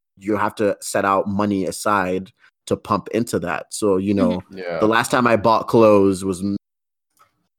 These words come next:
Speaker 1: almost a year ago at this point. I haven't bought any new clothes in a while because I've been saving up money. Now the money I have, I finally made enough. I'm gonna spend it on a new camera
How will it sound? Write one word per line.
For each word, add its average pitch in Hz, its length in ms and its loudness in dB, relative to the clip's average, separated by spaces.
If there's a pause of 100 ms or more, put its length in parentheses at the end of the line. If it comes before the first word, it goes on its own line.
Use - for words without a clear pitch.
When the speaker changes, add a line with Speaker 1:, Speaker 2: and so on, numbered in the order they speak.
(200)
Speaker 1:
almost 101 440 0
a 101 80 -4
year 92 220 -2
ago 87 240 -4
at - 80 -8
this 95 160 -10
point. 90 240 -10
I 98 60 -4
haven't 98 180 -4
bought 92 180 -2
any 95 180 -6
new 92 160 -6
clothes 90 280 -6
in 87 80 -12
a 95 60 -10
while 85 460 -4 (260)
because 101 260 -2
I've 98 140 4
been 95 160 2
saving 101 340 4
up 92 120 2
money. 95 400 0 (180)
Now 123 460 4
the 113 120 2
money 117 260 2
I 107 100 2
have, 113 500 2
I 98 100 -8
finally 117 340 -2
made 113 220 0
enough. 110 420 0 (220)
I'm 95 100 -4
gonna 104 200 0
spend 101 280 -2
it 101 140 0
on 92 140 -4
a 98 60 -2
new 107 140 -2
camera 123 460 -2